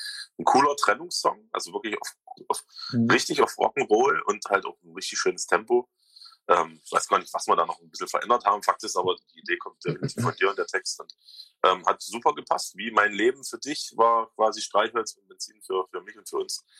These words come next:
Speaker 2: Ja.
Speaker 1: Äh, mehr als passend.
Speaker 2: Stimmt, ja? Ja, so kann man's sehen, das ist richtig.
Speaker 1: Auch ein sehr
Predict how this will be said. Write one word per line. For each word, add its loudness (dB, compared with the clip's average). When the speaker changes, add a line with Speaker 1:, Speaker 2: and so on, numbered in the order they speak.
Speaker 2:
Ja. 4
Speaker 1:
Äh, -2
mehr 2
als -2
passend. 2
Speaker 2:
Stimmt, 0
ja? 4
Ja, 2
so -8
kann -2
man's -6
sehen, -2
das -6
ist -18
richtig. -8
Speaker 1:
Auch 4
ein -6
sehr 4